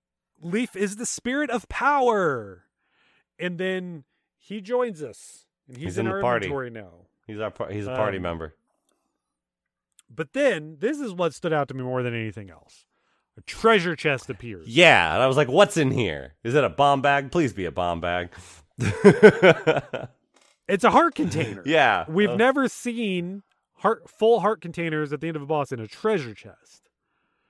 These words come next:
Speaker 1: And I'm wondering if there's something there, some coding thing with the D S, 'cause it's just so different than everything else.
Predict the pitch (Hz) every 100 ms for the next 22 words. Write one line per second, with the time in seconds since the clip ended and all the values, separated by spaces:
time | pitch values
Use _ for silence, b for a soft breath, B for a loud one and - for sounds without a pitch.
0 | _ _ _ _ _ 147 165 233 240 240
1 | 220 202 185 151 151 131 - - 196 214
2 | - 208 180 170 175 147 147 120 - -
3 | 190 180 147 123 135 113 107 110 113 110
4 | 98 87 _ _ 143 165 143 180 - -
5 | - 196 220 214 165 - 208 220 175 147
6 | 143 135 139 131 147 123 90 -